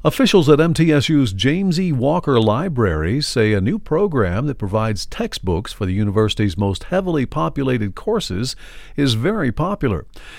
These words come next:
The twenty-one texts and other reading materials are intended for use in high enrollment general education classes. The subjects include astronomy, biology, chemistry, communication studies,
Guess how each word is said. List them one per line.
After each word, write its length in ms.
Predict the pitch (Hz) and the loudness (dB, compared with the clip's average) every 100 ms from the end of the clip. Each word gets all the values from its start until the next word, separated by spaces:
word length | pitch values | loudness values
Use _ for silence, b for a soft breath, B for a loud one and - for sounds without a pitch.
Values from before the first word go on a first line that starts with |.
| B | B
The 80 | - | -10
twenty-one 560 | - 226 226 196 185 151 | -2 0 2 2 2 2
texts 580 | - 165 165 - - - | 2 2 2 -4 -4 0
and 160 | 127 | 2
other 200 | 165 160 | 2 2
reading 280 | 139 156 131 | 2 2 2
materials 560 | 113 120 107 95 135 139 | 0 0 0 0 0 0
are 140 | 104 | 0
intended 480 | 98 - 131 117 92 | 0 0 0 0 -2
for 80 | 104 | -2
use 400 | 95 127 143 120 | 0 0 -2 -2
in 100 | 95 | -2
high 380 | - 165 196 | -4 -4 -4
enrollment 680 | 170 120 139 185 131 92 131 | -4 -2 0 2 0 -2 -4
general 480 | 101 123 151 147 143 | -2 0 2 0 2
education 680 | 135 139 - 214 - 123 | 0 -4 -2 -2 0 -2
classes. 680 | 92 123 92 71 76 80 - B B B B | -2 -2 -2 -2 -6 -10 -12 B B B B
The 80 | - | -6
subjects 760 | - 147 127 110 185 - - 131 | 2 2 2 0 -2 -4 -6 -2
include 420 | 98 104 107 90 | -2 0 0 0
astronomy, 720 | 85 - 117 107 98 123 208 b b | -4 -2 0 2 0 -4 -6 b b
biology, 840 | - 98 98 98 170 120 80 92 - - | -2 0 0 -2 -2 -4 -4 -6 -8 -4
chemistry, 680 | 196 202 - - 85 127 - | -2 0 -2 -4 -8 -8 -10
communication 840 | - 165 156 - 170 202 147 104 | -4 -2 0 0 0 0 0 0
studies, 560 | - 98 76 92 139 | -2 -4 -4 -6 -6